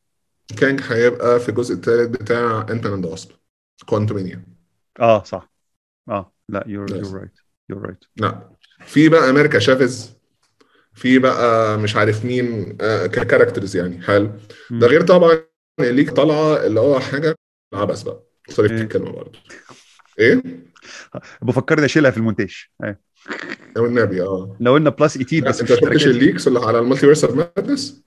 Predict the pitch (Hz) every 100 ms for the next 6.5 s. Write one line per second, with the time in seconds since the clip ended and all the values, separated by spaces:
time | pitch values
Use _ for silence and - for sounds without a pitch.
0 | - 127 - 139 143 185 170 151 151 123
1 | 95 - - _ _ _ _ _ _ _
2 | _ _ _ _ _ _ 92 110 113 113
3 | 104 107 110 107 131 131 - 117 98 -
4 | 92 90 85 - - - 117 117 120 -
5 | 151 151 143 123 156 - 139 151 131 127
6 | 156 165 156 120